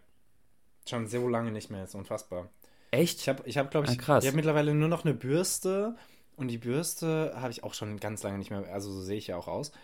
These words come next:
Speaker 1: aber
Speaker 2: Okay.
Speaker 1: die habe ich auch schon ganz lange nicht mehr benutzt,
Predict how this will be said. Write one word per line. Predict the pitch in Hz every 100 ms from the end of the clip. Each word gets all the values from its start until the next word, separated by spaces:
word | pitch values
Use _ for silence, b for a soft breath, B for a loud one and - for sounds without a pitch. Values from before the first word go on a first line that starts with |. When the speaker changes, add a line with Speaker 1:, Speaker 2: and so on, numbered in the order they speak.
| B B -
Speaker 1:
aber | 110 110 107
Speaker 2:
Okay. | 110 98
Speaker 1:
die | 117
habe | 117
ich |
auch | 107
schon | 104 107
ganz | 98 -
lange | 101
nicht | 98 101
mehr | 92
benutzt, | 87 90 -